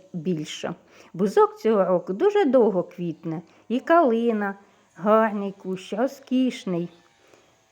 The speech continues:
Як я люблю оце все, весняну красу.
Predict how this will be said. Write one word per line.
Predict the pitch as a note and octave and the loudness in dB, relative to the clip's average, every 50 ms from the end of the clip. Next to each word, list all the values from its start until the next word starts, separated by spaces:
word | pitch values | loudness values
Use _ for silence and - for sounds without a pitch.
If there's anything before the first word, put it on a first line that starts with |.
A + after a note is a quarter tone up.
| _ _ _ _ _ - | _ _ _ _ _ -16
Як | A3 G#3+ B3+ D#4+ D#4+ D#4 - - | -12 -10 -8 -8 -8 -8 -4 -2
я | A#3 A3 | -2 0
люблю | G#3+ G#3 G3 F3 F3 F#3+ G3+ G#3+ G#3+ G3 | 0 -2 -2 -4 -4 -2 -2 0 0 0
оце | F3+ F3+ - - F#3 | -2 -4 -4 -4 -4
все, | E3+ E3+ - - - - F#3+ F#3 F#3 F3+ F#3 - - _ _ _ _ _ _ _ _ _ _ _ _ _ _ _ _ _ _ _ | -4 -6 -8 -16 -8 -4 -2 -2 -2 -2 -6 -12 -20 _ _ _ _ _ _ _ _ _ _ _ _ _ _ _ _ _ _ _
весняну | - F3 F#3+ F#3 F#3 - - G3+ G#3+ A#3+ C4 B3+ A#3+ A3+ | -6 -6 -6 -6 -6 -8 -6 -2 -2 0 0 0 0 -2
красу. | A3+ - - G#3 G3+ G3 - - - - - F#3+ G3 G3 F3+ F3+ | -4 -6 -6 -6 -6 -6 -8 -12 -14 -8 -6 -4 -4 -4 -4 -6